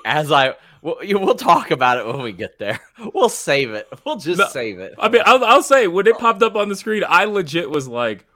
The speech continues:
Speaker 2: "What did this motherfucker not tell me?" Like, oh, shit,
Speaker 1: Listen,
Speaker 2: I swore in the first minute.
Speaker 1: I promise I'm not as egomaniacal as Twitter would, would make you think.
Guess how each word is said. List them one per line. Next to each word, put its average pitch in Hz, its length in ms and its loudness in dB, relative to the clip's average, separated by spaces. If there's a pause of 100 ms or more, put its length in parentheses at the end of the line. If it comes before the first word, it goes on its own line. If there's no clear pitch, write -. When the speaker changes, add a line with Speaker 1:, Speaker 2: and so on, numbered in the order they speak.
(180)
Speaker 2:
"What 175 180 2
did 330 140 -2
this 254 180 -4
motherfucker 233 520 2
not 214 220 -2
tell 220 200 0
me?" 101 140 -6
Like, 104 360 -4
oh, 101 180 -2
shit, 95 80 -6
Speaker 1:
Listen, 95 180 -4
Speaker 2:
I - 20 -8
swore 92 300 -8
in 87 40 -10
the 82 60 -16
first 92 280 -12
minute. 92 320 -12 (840)
Speaker 1:
I 233 160 2
promise 185 540 -4
I'm 143 180 -4
not 135 180 -4
as 127 120 -12
egomaniacal 117 1000 -8
as 101 100 -14
Twitter 117 400 -8
would, 101 300 -12
would 98 160 -12
make 107 260 -8
you 104 80 -12
think. 117 400 -12